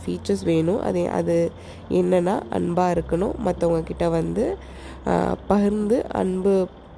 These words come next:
அன்பையும், ஆ, நம்ம சேர்த்ததையும் பகிர்ந்துக்கணும். ஆ, பழி பாவங்களுக்கு அஞ்சு நம்ம எந்த தப்பும் செய்யிட-, செய்யக்கூடாது.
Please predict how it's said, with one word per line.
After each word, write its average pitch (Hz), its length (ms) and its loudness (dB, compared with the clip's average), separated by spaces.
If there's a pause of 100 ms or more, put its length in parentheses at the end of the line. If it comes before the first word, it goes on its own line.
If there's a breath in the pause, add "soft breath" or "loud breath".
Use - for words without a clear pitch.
(340)
அன்பையும், 202 480 2 (420)
ஆ, 185 180 2
நம்ம 180 280 -2
சேர்த்ததையும் 196 500 0
பகிர்ந்துக்கணும். 180 640 0 (1000 loud breath)
ஆ, 190 400 4 (500)
பழி 240 340 4
பாவங்களுக்கு 202 580 2
அஞ்சு 185 240 0
நம்ம 226 200 2
எந்த 185 160 2
தப்பும் 190 380 -4
செய்யிட-, 185 420 0
செய்யக்கூடாது. 196 1000 0